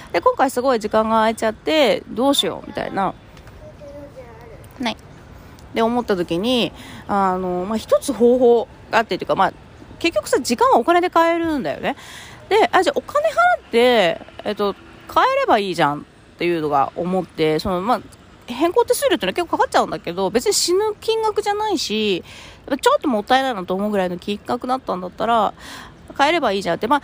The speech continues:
ちょっとこっちでのね、陰性証明書が取れてからじゃないと、また変更しちゃうことにもなる。陽性になっちゃった、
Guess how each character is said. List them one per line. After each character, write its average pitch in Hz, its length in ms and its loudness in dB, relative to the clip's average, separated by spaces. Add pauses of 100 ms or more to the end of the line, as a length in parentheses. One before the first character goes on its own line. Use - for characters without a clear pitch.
(120)
ち 466 60 -2
ょ - 20 0
っ - 20 0
と 440 80 0
こ 359 120 4
っ - 40 2
ち 587 120 -6
で 494 120 0
の 135 120 -4
ね、 92 120 -10
陰 220 200 -6
性 254 220 0
証 247 180 0
明 294 140 0
書 339 100 -2
が 220 100 0
取 320 200 -2
れ 339 40 -2
て 165 240 0
か - 180 -4
ら 175 80 0
じ 175 80 -4
ゃ 165 40 -2
な 185 180 -2
い 170 80 -4
と、 202 240 0
ま 208 140 0
た 440 220 4
変 381 180 0
更 415 160 4
し - 60 -4
ち 427 60 0
ゃ 415 40 2
う 403 60 0
こ 415 80 0
と 269 100 0
に 180 80 -2
も 151 100 -6
な 151 120 -4
る。 - 40 -8
陽 247 120 0
性 320 100 -4
に 311 60 0
な 330 80 0
っ - 20 -14
ち 214 60 -2
ゃ - 20 -2
っ - 40 -6
た、 143 120 -4